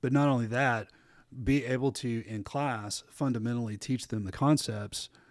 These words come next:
that they need to be able to achieve said music. You know, now that varies with, with each program, right?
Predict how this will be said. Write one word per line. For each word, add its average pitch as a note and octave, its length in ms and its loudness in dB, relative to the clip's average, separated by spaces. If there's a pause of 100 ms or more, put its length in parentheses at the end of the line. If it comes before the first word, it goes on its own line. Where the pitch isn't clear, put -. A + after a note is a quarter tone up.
(220)
that A2 320 -2
they A2+ 180 2
need G#2+ 420 -4 (320)
to B2+ 160 2
be A2 200 -4
able A2 180 -2
to G#2+ 220 -4
achieve G2+ 520 -6 (120)
said G#2+ 280 -4
music. G2 320 -10 (120)
You B2 100 -4
know, A2 180 -4
now C#3 180 2 (280)
that C#3 220 2
varies B2+ 420 4
with, A2+ 260 -6
with A#2 200 0
each A2 180 -4
program, G2 400 -6
right? G2+ 300 -6